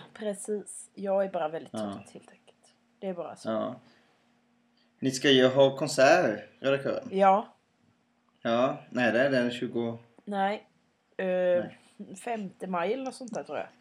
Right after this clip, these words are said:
Speaker 1: <laughs> Jag bara hittade på ett
Speaker 2: Ja.
Speaker 1: datum, tänkte låta det vara
Speaker 2: Ja.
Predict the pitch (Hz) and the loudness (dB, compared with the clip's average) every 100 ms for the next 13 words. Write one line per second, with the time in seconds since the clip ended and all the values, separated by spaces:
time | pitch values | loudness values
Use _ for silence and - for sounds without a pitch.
0 | 113 - - - _ - - 117 139 107 | -12 -12 -20 -20 _ -10 -6 0 2 2
1 | 113 110 113 113 - 359 349 302 330 - | 0 -4 -4 -2 0 4 8 10 10 8
2 | - 113 - - - 110 110 - 302 294 | 0 -2 -2 -4 -4 -2 2 8 10 10
3 | 320 | 6